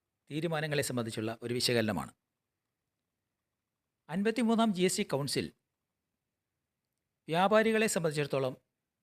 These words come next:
വളരെയധികം ആശാവഹമായ ഒന്നാണ്. ഇതിൽ വ്യാപാരികൾക്ക് അനുകൂലമായ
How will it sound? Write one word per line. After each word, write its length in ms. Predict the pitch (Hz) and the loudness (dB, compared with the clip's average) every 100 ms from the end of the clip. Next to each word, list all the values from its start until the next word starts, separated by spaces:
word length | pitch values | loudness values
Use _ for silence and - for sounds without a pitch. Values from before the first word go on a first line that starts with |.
| _ _ _ _ _ _ _ _ | _ _ _ _ _ _ _ _
വളരെയധികം 600 | 143 185 185 175 160 151 - _ _ _ | 0 2 2 2 0 -2 -12 _ _ _
ആശാവഹമായ 840 | 139 175 180 165 160 151 139 117 98 _ _ _ _ _ | -2 2 4 4 2 2 0 0 -4 _ _ _ _ _
ഒന്നാണ്. 300 | 117 107 73 - _ _ _ _ _ _ _ _ _ _ _ _ _ _ _ _ _ _ _ _ - | -8 -6 -8 -12 _ _ _ _ _ _ _ _ _ _ _ _ _ _ _ _ _ _ _ _ -2
ഇതിൽ 360 | 190 180 113 - _ _ _ - | 4 4 2 -12 _ _ _ -2
വ്യാപാരികൾക്ക് 760 | 156 190 208 202 190 143 90 - _ _ _ _ _ _ _ _ _ _ _ _ _ _ _ _ _ _ _ - | 2 4 4 2 0 -2 -4 -6 _ _ _ _ _ _ _ _ _ _ _ _ _ _ _ _ _ _ _ -6
അനുകൂലമായ 720 | 175 185 196 190 135 107 | -2 4 4 6 2 0